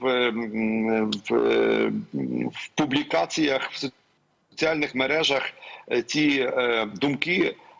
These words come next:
е, адекватних польських, е, журналістів, е, активістів, які знають українсько-польські відносини і які, а, також не розуміють, чому польська влада не реагує,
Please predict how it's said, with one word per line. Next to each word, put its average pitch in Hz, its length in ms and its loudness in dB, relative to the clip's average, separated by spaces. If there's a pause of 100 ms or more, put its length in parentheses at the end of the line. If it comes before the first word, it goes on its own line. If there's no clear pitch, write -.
(120)
е, 113 260 2
адекватних 151 680 0
польських, 151 540 -2
е, 113 180 2
журналістів, 131 800 2 (120)
е, 107 420 2 (420)
активістів, 131 880 0
які 131 240 0
знають 143 500 2
українсько-польські 135 680 0
відносини 131 500 -2 (240)
і 131 100 2
які, 165 640 2
а, 135 100 0
також - 600 0
не 147 120 4
розуміють, 156 640 0
чому 143 260 0
польська 143 340 0
влада 135 420 0 (300)
не 139 220 2
реагує, 143 800 2